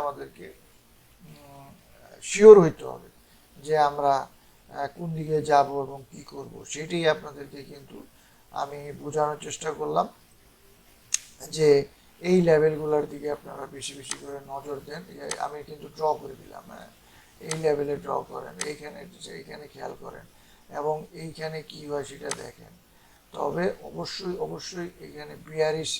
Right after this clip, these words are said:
প্যাটার্নের ভিতরে কিন্তু মার্কেটটা আছে, এটা মাথায় রাখতে হবে, ঠিক আছে? এবং ট্রাম্প একটা অনেক বড়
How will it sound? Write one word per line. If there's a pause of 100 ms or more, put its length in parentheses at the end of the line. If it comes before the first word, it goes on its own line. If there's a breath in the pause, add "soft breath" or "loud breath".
প্যাটার্নের
ভিতরে
কিন্তু
মার্কেটটা
আছে,
এটা
মাথায়
রাখতে
হবে, (840)
ঠিক
আছে?
এবং
ট্রাম্প (640)
একটা
অনেক
বড়